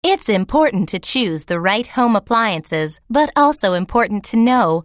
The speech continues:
who to call when a home appliance breaks down. Jack's Appliances is here to solve all your problems. Formally trained technicians from our shop will restore your electrical products to like-new condition.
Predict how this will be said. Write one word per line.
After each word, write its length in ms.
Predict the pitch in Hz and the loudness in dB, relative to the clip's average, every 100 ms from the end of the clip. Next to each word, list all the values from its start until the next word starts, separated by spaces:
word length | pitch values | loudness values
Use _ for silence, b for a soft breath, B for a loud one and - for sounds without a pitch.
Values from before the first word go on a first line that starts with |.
| _ | _
who 180 | 285 240 | -2 -2
to 80 | |
call 460 | 175 - 240 214 165 | -4 0 2 2 0
when 160 | 160 156 | -2 -2
a 80 | |
home 260 | 160 240 233 | 0 0 2
appliance 580 | 160 - 214 185 156 - | -2 -2 -2 -2 -4 -4
breaks 320 | 208 214 - | -2 -2 -2
down. 520 | 226 226 214 151 156 - _ _ - | -2 0 0 -2 -8 -14 _ _ -8
Jack's 360 | 190 208 220 - | -2 -2 -2 -6
Appliances 760 | 185 202 208 170 160 170 160 - | -6 -2 0 -2 -2 -4 -4 -4
is 320 | 208 190 - | -4 -4 0
here 160 | 262 | 0
to 100 | 214 | 0
solve 460 | 170 - 208 208 214 - - | -2 0 2 2 0 -4 2
all 260 | 233 254 | 2 2
your 260 | 240 202 214 | 0 -4 -2
problems. 760 | 214 180 165 160 151 156 - - _ _ - | 0 0 0 -2 -2 -6 -8 -10 _ _ 0
Formally 460 | 285 262 175 165 | 2 2 -2 -4
trained 340 | 160 202 170 160 | -2 -2 -2 -2
technicians 680 | 170 - 226 254 170 160 - | -4 0 0 0 -2 -4 -4
from 180 | 180 - | -4 0
our 240 | 160 151 | -2 -2
shop 420 | - 262 220 208 _ | 0 2 2 0 _
will 240 | 240 233 214 | 0 0 2
restore 500 | 233 - 254 262 262 | 0 0 2 2 2
your 240 | 196 165 | 0 -2
electrical 560 | 151 156 185 - 233 240 | -2 -2 -4 -6 -4 -2
products 580 | 262 240 196 185 - - | 2 2 2 0 -4 -6
to 180 | - 156 | -6 -4
like-new 680 | 151 165 240 - 208 208 220 | -2 -2 -4 -2 -2 -2 0
condition. 800 | 247 233 202 - 165 151 151 | 0 2 0 -2 -2 -2 -6